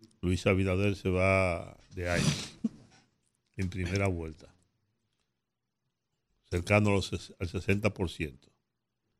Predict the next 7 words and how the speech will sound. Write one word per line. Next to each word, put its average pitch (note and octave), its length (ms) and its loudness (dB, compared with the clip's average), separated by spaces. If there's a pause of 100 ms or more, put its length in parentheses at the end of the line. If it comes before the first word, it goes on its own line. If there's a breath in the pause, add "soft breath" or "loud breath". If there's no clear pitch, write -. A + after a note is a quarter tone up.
(680)
Seguirán F2+ 880 2
trece G#2 320 6
por - 180 -6
ciento, B2 380 6
catorce - 400 0
por F#2+ 180 -8
ciento, A#2+ 540 2